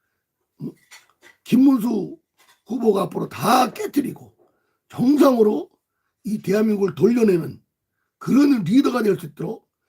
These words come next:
기도해 주시고 우리 힘을 실어줘야 될 것 같습니다.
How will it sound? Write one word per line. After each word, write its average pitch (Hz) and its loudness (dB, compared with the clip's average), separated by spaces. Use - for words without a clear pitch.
기도해 247 4
주시고 139 -12
우리 147 -6
힘을 349 -2
실어줘야 - -6
될 151 -2
것 - -20
같습니다. - -14